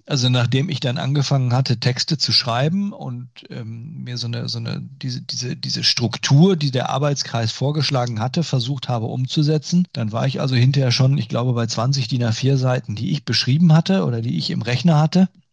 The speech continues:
Und da war also schon klar, ähm,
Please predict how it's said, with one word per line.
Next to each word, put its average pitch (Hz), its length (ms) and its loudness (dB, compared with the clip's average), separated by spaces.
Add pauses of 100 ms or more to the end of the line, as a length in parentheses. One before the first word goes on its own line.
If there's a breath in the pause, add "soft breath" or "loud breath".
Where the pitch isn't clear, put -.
(840)
Und 113 160 -2
da 113 100 2
war 117 140 2
also 131 220 0
schon 123 200 0
klar, 123 380 0 (720 loud breath)
ähm, 123 400 -2